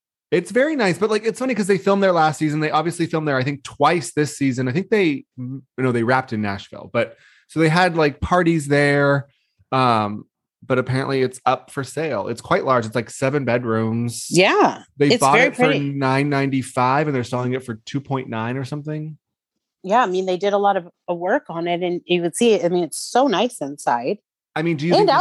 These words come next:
Speaker 2: outside.
Speaker 1: this spells, like, 'cause they sold their main house and they're, like, looking for a new home, like, maybe, and then there's rumors of her cheating.
Speaker 2: I don't know. I mean, I, I don't know if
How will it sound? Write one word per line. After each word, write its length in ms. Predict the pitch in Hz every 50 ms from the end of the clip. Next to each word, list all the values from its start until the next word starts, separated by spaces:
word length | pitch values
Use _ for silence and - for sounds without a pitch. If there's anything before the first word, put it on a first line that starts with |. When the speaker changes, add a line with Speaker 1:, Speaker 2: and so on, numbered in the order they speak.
| 381 -
Speaker 2:
outside. 180 | - 127 - - _ _ _ _ -
Speaker 1:
this 160 | 131 135 127
spells, 360 | - - - 147 139 139 131
like, 280 | 131 120 117 113 _ -
'cause 100 | - 143
they 100 | 160 156 131
sold 220 | - 190 190 160
their 100 | 160 147
main 220 | 147 156 175 180
house 380 | 156 139 123 110 104 107 117 -
and 80 | 123 117
they're, 140 | 110 110
like, 240 | 107 104 104 101 -
looking 220 | 117 110 113 110 104
for 120 | - 107
a 40 | 101
new 200 | 101 104 104 101
home, 300 | 101 110 107 101 101 98
like, 280 | 101 104 101 92 - _ _ _ _ _ _ _ _ -
maybe, 220 | - 113 117 131 127 -
and 140 | 120 123 123
then 80 | 127 123
there's 240 | 123 120 113 98
rumors 340 | 104 113 127 120 120 117 107
of 140 | 113 107 98
her 180 | 90 107 101 95
cheating. 1120 | - - - 180 180 165 160 160 156 151 151 151 147 147 147 147 147 147 147 147 135 120 _ _ _ _ _ _ _ _ _ - - - - - - - - - - -
Speaker 2:
I 140 | 370 453
don't 220 | 480 494 494 508 494
know. 260 | 453 440 466 480 440
I 40 | 359
mean, 160 | 330 330 330 320
I, 200 | 320 320 311 - -
I 180 | 262 311 311 302
don't 160 | 311 311 311
know 200 | 302 285 285 294
if 120 | 294 277